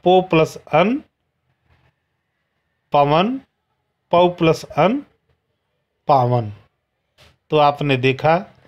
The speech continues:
जो परिभाषा थी उसके अनुसार ए को अय, ऐ को आय, ओ को अव,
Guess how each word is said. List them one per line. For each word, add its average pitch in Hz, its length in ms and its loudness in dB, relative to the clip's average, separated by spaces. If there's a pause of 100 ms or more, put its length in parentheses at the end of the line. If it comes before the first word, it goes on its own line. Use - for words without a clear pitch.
(380)
जो 135 120 -2
परिभाषा 135 560 0
थी 156 200 -4
उसके 147 260 -6
अनुसार 156 500 0 (2500)
ए 170 180 0
को 156 260 -2 (640)
अय, 170 260 2 (960)
ऐ 170 220 0
को 156 260 -2 (200)
आय, 151 300 2 (1080)
ओ 190 180 2
को 143 280 0 (280)
अव, 185 260 4